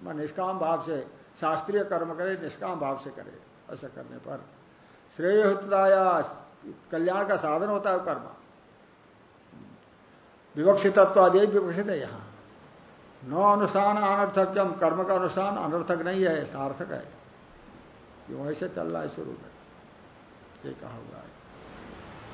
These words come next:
आगे, "संप्रति अद्वेष्टा इत्यादि अवतारितुम व्रतम कृते हैं।" आगे जो अहंग्रहोपासना में लगा हुआ साधक है,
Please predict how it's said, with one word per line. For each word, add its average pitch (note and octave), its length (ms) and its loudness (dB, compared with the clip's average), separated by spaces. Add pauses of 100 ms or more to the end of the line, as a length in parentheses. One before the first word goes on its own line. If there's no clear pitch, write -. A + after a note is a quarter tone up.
(560)
आगे, D3+ 180 4
"संप्रति G#3 840 8 (120)
अद्वेष्टा F#3+ 580 6
इत्यादि G3 500 6
अवतारितुम F#3 640 4
व्रतम E3+ 320 -2
कृते C#3+ 260 -6
हैं।" A2 160 -10 (280)
आगे D3+ 320 2 (760)
जो C3 280 0 (1080)
अहंग्रहोपासना G3 920 6
में F3+ 80 8
लगा E3+ 220 8
हुआ E3 200 8
साधक C#3 380 2
है, A#2 240 -6